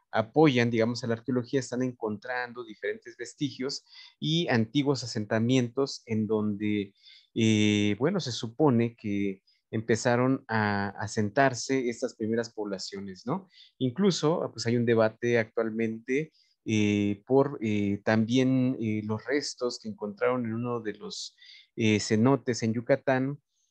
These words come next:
de, eh, una niña, eh, restos de una niña, eh, con arco y flecha, eh, pero que, bueno, pues, este,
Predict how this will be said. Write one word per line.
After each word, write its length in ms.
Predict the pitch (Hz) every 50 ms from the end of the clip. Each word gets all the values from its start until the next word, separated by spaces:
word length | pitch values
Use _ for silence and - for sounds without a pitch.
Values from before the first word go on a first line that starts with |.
| _ _ -
de, 920 | 117 113 117 113 107 104 104 104 104 104 104 107 104 - 120 113 107 104
eh, 40 | 110
una 220 | 120 131 127 120 117
niña, 600 | 123 151 170 160 139 123 117 117 117 135 143 143 - _
eh, 240 | _ 98 101 104 101 107
restos 320 | 117 117 - - 120 113
de 100 | 123 127
una 40 | 120 117
niña, 380 | 131 135 123 117 123 156 156 _ _ _ _ _ _ _ _ _
eh, 600 | - 117 110 107 107 104 101 101 101 98 98 95 98 - _
con 160 | - 110 104
arco 300 | 113 104 120 - - 139
y 40 | 123
flecha, 520 | 113 156 160 143 117 - 139 139 160 165 _ _ _ _ _ _ _ _ _ _ _ -
eh, 580 | - 117 113 110 107 104 104 104 101 101 101 - -
pero 200 | 160 170 180 175
que, 100 | - 143
bueno, 280 | 117 120 131 143 156 -
pues, 260 | - 117 107 - -
este, 640 | 110 104 - - - _ - 110 107 110 - - _